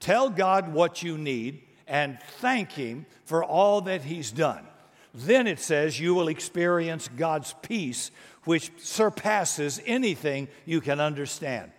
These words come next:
And then he says, "His peace will guard your heart and mind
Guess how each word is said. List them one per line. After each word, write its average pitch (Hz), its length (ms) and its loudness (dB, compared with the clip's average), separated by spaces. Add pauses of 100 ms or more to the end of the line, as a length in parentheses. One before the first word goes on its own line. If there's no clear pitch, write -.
(480)
And 135 100 -8
then 226 120 2
he 240 80 2
says, 190 340 2 (160)
"His 170 260 0
peace 233 600 2
will 165 160 4
guard 160 640 4
your 160 160 0
heart 160 280 4
and 151 160 -6
mind 120 460 -2